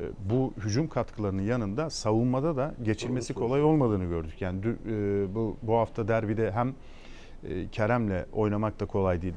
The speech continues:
Speaker 1: Belki Kerem yüzde yüzünde değildi ama orayı çok başarılı savundu. Ee, onu geçerseniz bir, bir kere daha geçmek zorunda kalıyorsunuz. Yani, e, çabukluğunu,
Speaker 2: Yakalıyor, yakalıyor.
Speaker 1: çabukluğunu etkili kullanabiliyor. Ve genel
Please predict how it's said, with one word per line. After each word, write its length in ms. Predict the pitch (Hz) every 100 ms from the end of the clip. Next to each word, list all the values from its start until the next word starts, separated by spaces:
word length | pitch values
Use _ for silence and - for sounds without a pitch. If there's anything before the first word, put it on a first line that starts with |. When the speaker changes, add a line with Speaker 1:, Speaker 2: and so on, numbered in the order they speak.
| 117
Speaker 1:
Belki 280 | 120 -
Kerem 320 | - 117 117 117
yüzde 220 | 110 113
yüzünde 420 | 117 104 110 107
değildi 240 | 127 98
ama 260 | 147 143 147 - - - - - - - - -
orayı 260 | 107 117
çok 220 | - 120 113
başarılı 340 | 107 110 110
savundu. 500 | - 92 85 87 151 - - - - - - - -
Ee, 40 | 62 69 55 57 -
onu 240 | 120 113
geçerseniz 580 | 131 - 98 - 120 120
bir, 100 | 127
bir 120 | 123 123
kere 260 | 143 120
daha 260 | 101 87 80 - -
geçmek 340 | 104 - 101
zorunda 300 | - 92 87
kalıyorsunuz. 520 | 82 85 82 - 82 87
Yani, 280 | 92 87 82 - -
e, 260 | 92 87 80 82
çabukluğunu, 320 | - 107 147 170
Speaker 2:
Yakalıyor, 260 | 127 135
yakalıyor. 200 | 127 90
Speaker 1:
çabukluğunu 720 | 117 104 107 87 131 143 139 - 104
etkili 380 | 113 - 117 101
kullanabiliyor. 720 | 107 101 95 85 85 101 165 - - - - - 104
Ve 140 | 165 - - - 104 104 - -
genel 420 | 101 113 151 170